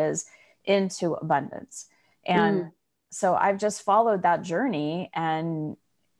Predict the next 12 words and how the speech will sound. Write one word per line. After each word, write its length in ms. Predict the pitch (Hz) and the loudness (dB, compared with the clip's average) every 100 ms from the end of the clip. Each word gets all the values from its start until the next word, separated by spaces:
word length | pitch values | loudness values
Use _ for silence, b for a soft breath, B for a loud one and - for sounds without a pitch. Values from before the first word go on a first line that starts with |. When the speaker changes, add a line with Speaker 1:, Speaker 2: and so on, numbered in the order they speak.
| - | -4
Speaker 1:
and, 440 | 170 165 156 110 - - - | -2 -2 -4 -8 -12 -20 -6
you 80 | 185 | -2
know, 220 | 156 165 - _ | -2 -2 -10 _
here 200 | 156 147 | -2 0
I 80 | 180 | 2
am. 200 | 247 214 _ _ | 0 -4 _ _
<laughs> 500 | 202 - 202 - 208 | -4 0 0 2 4
Speaker 2:
And 120 | 226 190 | 4 4
here 260 | 208 202 | 4 4
we 160 | 214 220 | 4 4
are 120 | 233 | 2
today. 540 | 277 262 294 294 202 | 0 0 0 0 -4